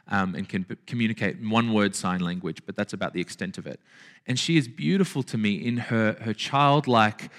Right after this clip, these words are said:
approach to life and the joy that she gets there, right? And so to think, like, is that just gonna be taken away in the resurrection? I have a youth kid who asked me, you know, a couple of weeks ago,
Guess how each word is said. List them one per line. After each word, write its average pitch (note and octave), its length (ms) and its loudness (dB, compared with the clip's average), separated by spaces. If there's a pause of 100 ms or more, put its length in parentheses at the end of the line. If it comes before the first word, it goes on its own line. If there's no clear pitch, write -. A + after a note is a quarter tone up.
(180)
approach A#2+ 440 -2
to B2 120 0
life A2 400 4
and A2 100 0
the G#2 60 2
joy A2 320 4
that - 140 -6
she - 120 -4
gets - 300 -6
there, - 320 -12 (340)
right? A#2+ 180 0
And C#3 120 -8
so B2+ 120 0
to C3+ 160 -4
think, C#3 320 -2
like, A2 180 0
is A2+ 120 -4
that B2 180 2
just C#3 140 -4
gonna B2 140 -4
be A2 100 0
taken A#2 340 0
away G#2 380 6
in G2+ 200 -2
the G2+ 80 -2
resurrection? F#2+ 640 -4
I A2 100 -4
have A#2 240 -2
a G#2+ 60 -2
youth B2 260 2
kid G2 220 0
who G#2+ 100 0
asked G2 320 0
me, G#2+ 180 -2 (480)
you - 80 -6
know, G#2+ 60 0
a G#2 40 -6
couple A#2 180 -6
of A2+ 40 -2
weeks A2 200 -4
ago, F#2 300 0